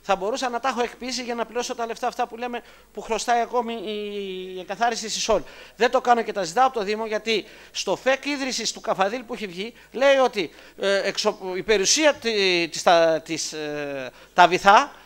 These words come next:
είναι περιουσία του Καφαδίλ. Ε, το λέει ρητά. Ε, εκεί βέβαια δεν θα μπορούσε να, να εννοεί τη μειχτή περιουσία, αλλά την καθαρή, δηλαδή αυτή που θα απομείνει από την εκαθάριση.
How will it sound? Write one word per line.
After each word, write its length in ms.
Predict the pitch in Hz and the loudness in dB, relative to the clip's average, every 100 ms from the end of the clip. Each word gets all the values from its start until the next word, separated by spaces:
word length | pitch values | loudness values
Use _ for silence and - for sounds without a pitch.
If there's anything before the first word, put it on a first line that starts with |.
| - | -10
είναι 240 | 311 339 | -4 -2
περιουσία 320 | 320 269 294 | 0 0 0
του 80 | 311 | 2
Καφαδίλ. 460 | - 269 285 233 135 - - - | 4 4 2 0 -6 -14 -20 -10
Ε, 800 | - 220 208 202 196 190 185 185 | 2 6 8 10 8 8 6 4
το 140 | 175 247 | 2 2
λέει 140 | 294 | 2
ρητά. 360 | 302 277 190 - - - - | 2 6 4 4 -12 -20 -2
Ε, 160 | 202 180 | 0 0
εκεί 240 | 202 262 | -4 -4
βέβαια 400 | 262 269 277 302 - | 0 4 4 2 0
δεν 180 | 202 277 | -4 -2
θα 100 | 262 | -2
μπορούσε 260 | 269 277 | -2 -4
να, 240 | 262 254 220 220 214 240 220 | -4 -4 -6 -8 -8 -6 -4
να 120 | 208 | -2
εννοεί 260 | 202 226 | 0 0
τη 140 | 254 254 240 233 214 | -2 -4 -4 -6 -6
μειχτή 280 | 208 202 233 | -6 -4 -2
περιουσία, 520 | 214 180 185 190 240 - | 0 0 2 2 2 4
αλλά 220 | 226 226 | 4 4
την 100 | 233 | 4
καθαρή, 320 | 247 262 285 | 6 8 6
δηλαδή 260 | 226 220 254 | 6 6 6
αυτή 160 | 233 | 0
που 80 | 311 | -2
θα 100 | - | -2
απομείνει 440 | 262 247 294 320 - - - | 2 2 2 -2 -4 -8 0
από 140 | 254 | 0
την 80 | 269 | 2
εκαθάριση. 560 | 277 269 240 156 - | 2 8 8 6 -4